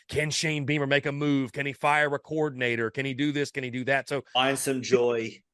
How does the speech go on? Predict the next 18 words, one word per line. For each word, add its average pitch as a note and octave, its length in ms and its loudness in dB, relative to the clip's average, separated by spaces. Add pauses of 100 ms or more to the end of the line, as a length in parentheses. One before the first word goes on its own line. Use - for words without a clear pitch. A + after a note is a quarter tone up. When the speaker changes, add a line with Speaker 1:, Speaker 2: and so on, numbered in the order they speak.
(200)
Speaker 1:
Right, A3 200 2
yeah, F#3+ 220 6
the, E3 120 2
the E3 160 4
whole, F#3 260 6
yeah, D3 220 4
doom E3+ 280 2
and E3 120 -4
gloom, D3+ 240 -4
find D3 260 0
some C#3+ 100 -10
joy, C3 160 0
what B2 120 -2
have D#3+ 200 4
you. C#3 60 -8
So F3+ 220 -2 (480)
I, D3+ 80 -6 (100)
I, F3 140 2